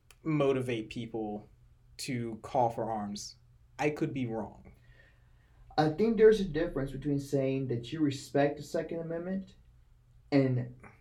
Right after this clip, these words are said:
Speaker 2: going around and say, "Grab your guns, we're gonna go and take up and take back our country, or we're gonna take 'em back and take away from those godless people."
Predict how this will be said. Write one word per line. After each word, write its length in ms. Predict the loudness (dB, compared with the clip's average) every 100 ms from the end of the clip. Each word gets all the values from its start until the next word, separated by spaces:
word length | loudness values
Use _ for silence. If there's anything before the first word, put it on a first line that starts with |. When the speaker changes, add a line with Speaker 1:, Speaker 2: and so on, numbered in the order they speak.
| -20 -12 -8 0
Speaker 2:
going 280 | 2 2
around 180 | 2 4
and 80 | 4
say, 160 | 2 0
"Grab 400 | 4 4 4 6
your 180 | 4
guns, 800 | 6 6 6 4 0 -2 -6 -14 -20 -20 -12
we're 240 | -4 -2 0
gonna 180 | 0
go 280 | 2 4 6
and 180 | 4 0
take 240 | 0 0
up 160 | 2 0
and 240 | -2 -6
take 300 | -4 -4 -2
back 280 | 0 0 0 -4
our 440 | -2 -2 -4 -6 -10
country, 720 | -4 -2 -2 -8 -8 -8 -8 -14 -6
or 120 | 0 2
we're 140 | 2
gonna 100 | 0
take 200 | 0 0
'em 80 | 0
back 260 | 2 0 0
and 100 | -4
take 200 | -2 0
away 240 | 2 0
from 120 | -2 -4
those 180 | -4
godless 460 | 2 4 4 -2 -6
people." 540 | -8 -8 -8 -12 -14